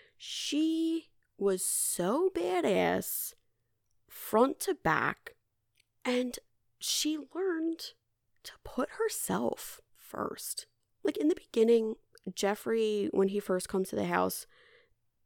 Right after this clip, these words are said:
basically says, like, "Well, you wanted to be a stay-at-home mom." And she's like,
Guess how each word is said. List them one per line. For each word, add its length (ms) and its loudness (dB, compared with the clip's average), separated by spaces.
basically 420 4
says, 300 2
like, 140 0
"Well, 320 2
you 220 -2
wanted 360 4
to 40 -4
be 120 0
a 60 2
stay-at-home 520 0
mom." 380 -2
And 80 -14
she's 160 -4
like, 180 0